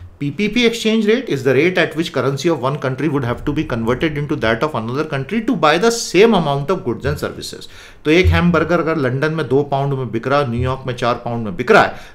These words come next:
तो this would employ a पीपीपी exchange rate of one pound to U S, uh, to, to U S dollar। तो ये एक फॉर्मूला होता है, उसको आप देखिए और समझिए।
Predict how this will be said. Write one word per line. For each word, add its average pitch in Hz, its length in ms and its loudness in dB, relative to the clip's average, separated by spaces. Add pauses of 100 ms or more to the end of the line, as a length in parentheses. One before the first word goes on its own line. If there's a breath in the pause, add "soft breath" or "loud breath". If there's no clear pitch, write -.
तो 139 80 -2
this 135 220 -2
would 220 200 2
employ 180 240 2
a 190 60 2
पीपीपी 180 520 0
exchange 170 440 0
rate 160 220 0
of 110 160 -6
one 175 260 4
pound 123 260 -2
to 220 60 0 (120)
U 113 180 2
S, - 100 -6 (360)
uh, 120 160 2 (240)
to, 226 60 4 (260)
to 202 200 2
U 113 160 2
S - 140 -6
dollar। 82 220 -6 (360 loud breath)
तो 151 60 -2
ये 180 120 6
एक 208 120 4
फॉर्मूला 180 400 4
होता 135 320 4
है, 233 220 -2 (220 loud breath)
उसको 135 220 -2
आप 139 180 2
देखिए 208 480 0
और - 320 -4
समझिए। 98 480 -8